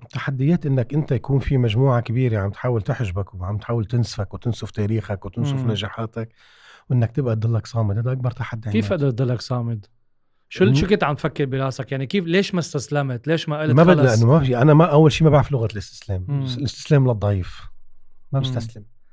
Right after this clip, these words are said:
Speaker 1: طالما فيه الروح ما بستسلم. ما بستسلم لأنه أنا عارف حالي شو أنا وعارف شو فيه. أنت وقت اللي بيكون، مثلًا بعدني أعمل لك، وقت اللي بيكون بظهرك فيه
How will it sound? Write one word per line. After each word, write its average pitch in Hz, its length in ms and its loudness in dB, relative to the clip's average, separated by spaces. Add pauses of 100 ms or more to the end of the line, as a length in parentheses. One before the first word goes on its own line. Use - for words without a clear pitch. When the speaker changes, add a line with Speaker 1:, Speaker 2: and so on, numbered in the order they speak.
(560)
Speaker 1:
طالما 123 320 4
فيه 120 260 2
الروح 110 340 0
ما 120 60 -6
بستسلم. 101 500 -16 (920)
ما 143 100 6
بستسلم 185 440 4
لأنه 143 360 4
أنا 160 120 2
عارف 170 260 2
حالي 156 280 -2
شو 120 220 -4
أنا 131 100 0
وعارف 143 300 0
شو 135 100 -8
فيه. 117 160 -4
أنت 107 140 -2
وقت 127 180 -4
اللي 127 100 -6
بيكون، 156 220 0
مثلًا 147 200 -2
بعدني 151 180 0
أعمل 123 200 -2
لك، 107 140 -4
وقت 104 100 -4
اللي 101 40 -10
بيكون 139 180 0
بظهرك 123 400 0
فيه 113 220 -4